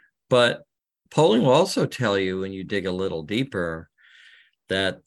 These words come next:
there's a wider acceptance of the impacts of climate change, and there's very strong public support for making the investments that are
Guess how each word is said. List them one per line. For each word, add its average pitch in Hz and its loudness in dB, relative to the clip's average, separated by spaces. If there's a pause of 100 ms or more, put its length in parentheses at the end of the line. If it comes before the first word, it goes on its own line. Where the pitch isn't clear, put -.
there's 101 0
a 104 0
wider 101 -2
acceptance - -6 (440)
of 95 -8
the 90 -2
impacts 123 0
of 127 -4
climate 131 0
change, 139 -4 (560)
and 107 -4
there's 104 0
very 104 -2
strong 101 -6
public 95 -6
support 92 -2 (420)
for 101 -2
making 98 -4
the 92 -4
investments 98 -6 (760)
that 104 -2
are 95 0